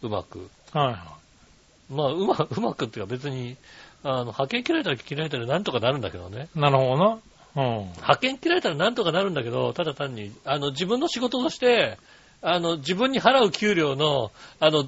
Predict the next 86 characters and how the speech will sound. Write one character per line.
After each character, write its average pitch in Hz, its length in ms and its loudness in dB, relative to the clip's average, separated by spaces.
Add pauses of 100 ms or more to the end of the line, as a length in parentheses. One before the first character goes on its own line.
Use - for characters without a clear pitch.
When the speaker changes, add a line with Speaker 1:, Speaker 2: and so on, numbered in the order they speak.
(440)
Speaker 1:
な 160 100 2
ん 143 60 -2
だ 131 80 2
ろ 120 80 2
う、 123 40 -4
所 180 140 0
得 202 180 4
税 208 120 8
と 156 80 0
か 131 80 4
を - 20 8
自 131 160 0
分 247 100 0
で 247 100 2
計 247 140 2
算 233 140 4
し - 60 -2
な 233 80 2
き 185 60 6
ゃ 151 40 6
い 135 60 2
け 143 80 4
な 139 100 6
い 135 80 4
部 131 180 -4
署 156 140 2
な 123 120 2
の 110 120 -4
で、 117 340 2
Speaker 2:
ま 151 260 2
あ 117 40 -2
ね。 160 240 6
Speaker 1:
う 127 200 4
ん、 139 60 -4
め 214 160 10
ん 311 80 2
ど 294 120 6
く - 80 -6
せ 359 180 8
え 214 40 8
な 175 140 6
っ 185 60 -2
て 160 100 0
だ 139 80 6
け 131 80 4
の 120 80 4
話 123 220 0
な 127 80 0
ん 107 60 -6
で 98 60 -10
す 160 40 -6
よ。 151 60 -2
Speaker 2:
な 147 80 6
る 143 80 6
ほ 135 180 4
ど 170 80 0
ね。 214 220 -2
Speaker 1:
う 147 60 -2
ん、 135 160 0
俺 214 180 8
の 294 120 8
仕 - 160 4
事 262 220 8
が 226 140 10
増 175 160 4
え 240 140 10
る 196 80 2
っ 156 40 -2
て - 220 -6
い 110 120 -2
う 107 60 -6
さ。 107 200 -4 (440)
Speaker 2:
<laughs> - 400 -20
ま 170 180 8
あ、 143 40 6
そ 156 100 2
り 143 80 6
ゃ 135 40 4
そ 127 140 0
う 104 40 -2
だ 92 80 -8
よ 117 60 -8
な。 139 400 0
Speaker 1:
う - 20 0
ん、 123 40 -4
し-、 123 160 -4